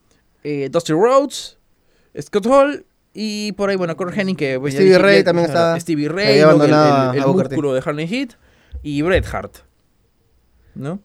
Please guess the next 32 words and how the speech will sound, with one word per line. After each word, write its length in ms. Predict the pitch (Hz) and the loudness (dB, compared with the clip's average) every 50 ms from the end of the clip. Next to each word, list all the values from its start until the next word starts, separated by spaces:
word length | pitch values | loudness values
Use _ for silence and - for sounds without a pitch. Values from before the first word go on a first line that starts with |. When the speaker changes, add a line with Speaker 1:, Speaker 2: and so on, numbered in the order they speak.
| _ _ | _ _
Speaker 2:
Bueno, 140 | - 254 247 | -4 -4 -4
Bret 160 | 285 339 - | -4 -4 -4
Hart 100 | 403 359 | -4 -4
entrando, 400 | 294 220 214 294 320 330 320 330 | -4 -4 -4 -6 -8 -6 -6 -6
saliendo, 400 | - - - - 196 247 339 330 | -6 -6 -6 -6 -8 -8 -8 -8
Speaker 1:
Eh, 100 | 311 277 | -8 -6
Speaker 2:
¿no? 140 | 214 180 190 | -6 -6 -6
Speaker 1:
entrando, 260 | 214 240 - 427 403 | -6 -6 -6 -4 -4
saliendo, 300 | 381 359 381 381 349 311 | -4 -6 -6 -8 -6 -6
también 220 | 311 277 320 339 339 | -6 -6 -4 -4 -4
no 100 | 320 311 | -2 -2
era 160 | 330 311 285 | -2 -2 -2
muy, 260 | 277 294 302 277 247 | -2 -2 -4 -4 -4
no 120 | 233 254 277 | -4 -4 -2
era 220 | 269 277 269 254 | -2 -4 -4 -6
muy 140 | 247 254 247 | -10 -12 -10
constante. 360 | - 220 208 196 - 254 285 | -8 -10 -8 -4 -2 -2 0
Speaker 2:
Bret 80 | 277 285 | 0 0
Hart, 80 | 226 | 0
Bret 180 | 254 285 277 - | 0 0 2 2
Hart 120 | 302 277 | 2 2
era, 220 | 262 269 277 269 254 | 4 2 2 2 2
eh, 180 | - 180 180 - | -2 -4 -8 -2
fue 160 | 180 247 254 | 2 2 2
más 140 | 247 254 254 | 4 2 0
relevante 560 | 262 247 214 208 214 233 226 262 247 214 185 | 2 2 2 2 2 2 2 -2 -2 0 -2
en 240 | 170 160 156 151 156 | -2 -2 -4 -2 -2
N 60 | 175 | 0
W 220 | 196 202 202 196 202 | 0 2 4 4 4
O 40 | 208 | 4
dos 120 | 180 160 | 4 2
mil. 320 | 196 202 190 156 127 - | 2 2 0 0 -4 -8